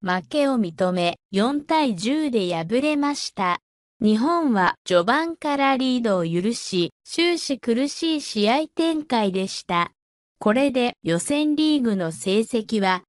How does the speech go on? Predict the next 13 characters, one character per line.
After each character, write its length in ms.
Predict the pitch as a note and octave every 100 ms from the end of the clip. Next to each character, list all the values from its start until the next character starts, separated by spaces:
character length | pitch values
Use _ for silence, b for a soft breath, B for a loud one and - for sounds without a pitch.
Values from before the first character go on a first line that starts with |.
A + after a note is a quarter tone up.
| -
四 220 | A3 C4+
勝 420 | D#4 - E4+ F4
三 360 | - A#3+ C4+ D4
敗 280 | D4 C#4+ C#4
と 140 | C#4+
な 160 | C4 B3+
り 140 | B3+
ま 160 | B3 B3
し 180 | - -
た。 260 | F#3+ F3+ - _ _ _ -
日 180 | G#3+
本 340 | G#3+ E4 E4+ C4
は 220 | F#3+ E3+